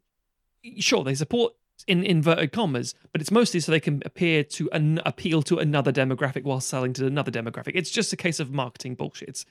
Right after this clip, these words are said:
it's commerce. It's capitalism. But if it gives you good stuff, you tend to go, "Eh, well, you know, I mean, I'm getting my fucking adaptation of this." So the thing is, at present, there is a very strange situation where the studios know that people like anime and manga. There is a big thing.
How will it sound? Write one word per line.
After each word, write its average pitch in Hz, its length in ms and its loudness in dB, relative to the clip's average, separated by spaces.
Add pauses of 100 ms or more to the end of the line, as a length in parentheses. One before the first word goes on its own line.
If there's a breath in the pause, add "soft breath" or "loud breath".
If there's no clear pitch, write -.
(220 soft breath)
it's - 160 0
commerce. 123 420 -4
It's - 140 -8 (240)
capitalism. - 580 -10 (360)
But 139 180 0
if 139 100 0
it 143 180 2 (180)
gives 156 260 2
you 156 80 -2
good 147 220 0
stuff, 220 300 -2
you 147 60 -2
tend 139 160 -2
to 139 60 -2
go, 143 300 2
"Eh, 330 220 -4
well, 214 260 -2
you 185 100 0
know, 165 180 0
I 160 40 -2
mean, 160 160 0
I'm 151 80 2
getting - 220 -4
my 143 140 -2
fucking 135 300 -4
adaptation 127 440 -6
of 117 60 -8
this." - 260 -8 (400)
So 156 180 4
the 143 120 2 (220)
thing 277 200 0
is, 131 280 0
at 226 320 -2 (120)
present, 151 640 0 (220)
there 151 180 2
is 139 100 4
a 139 40 2
very 196 220 4
strange 185 460 2
situation 147 480 -2
where 135 200 2
the 127 280 -4
studios 202 760 2
know 135 380 4
that - 180 -6
people 139 400 -2
like 123 480 -4 (120)
anime 135 240 2
and 120 180 0
manga. 110 380 -6
There 143 200 4
is 143 140 0
a 131 120 0
big 135 340 -2
thing. 123 160 -4